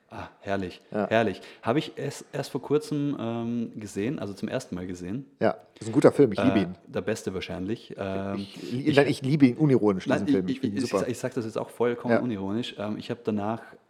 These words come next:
Speaker 1: eine halbe Stunde lang geweint wie ein
Speaker 2: Ja,
Speaker 1: Schloss.
Speaker 2: völlig
Speaker 1: Und
Speaker 2: zu Recht,
Speaker 1: wirklich
Speaker 2: ja.
Speaker 1: vollkommen, äh, guter Film.
Speaker 2: Es
Speaker 1: Also
Speaker 2: ist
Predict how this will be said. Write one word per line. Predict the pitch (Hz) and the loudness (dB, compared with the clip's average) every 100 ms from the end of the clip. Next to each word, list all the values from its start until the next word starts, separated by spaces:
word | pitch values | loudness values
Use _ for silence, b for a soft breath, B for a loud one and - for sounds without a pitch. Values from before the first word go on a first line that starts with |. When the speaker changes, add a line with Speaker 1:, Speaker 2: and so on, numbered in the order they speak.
| _ | _
Speaker 1:
eine | 104 98 | -8 -6
halbe | 101 104 113 | -4 -4 -4
Stunde | - 104 | -4 -4
lang | 98 98 | -4 -4
geweint | 95 92 98 104 | -4 -4 -6 -6
wie | |
ein | 92 95 | -6 0
Speaker 2:
Ja, | 104 | 0
Speaker 1:
Schloss. | - 90 85 | 0 -6 -2
Speaker 2:
völlig | 113 95 | 0 0
Speaker 1:
Und | 95 | 0
Speaker 2:
zu | |
Recht, | 101 95 101 | -2 0 -2
Speaker 1:
wirklich | 90 | -4
Speaker 2:
ja. | B B - _ _ | B B -20 _ _
Speaker 1:
vollkommen, | - 113 110 113 110 104 104 | 0 2 2 0 2 2 0
äh, | - 98 95 95 | -2 -4 -4 -6
guter | - - | -8 -10
Film. | - 95 87 85 | -8 -8 -2 0
Speaker 2:
Es | 123 | 2
Speaker 1:
Also | |
Speaker 2:
ist | - - | 2 -2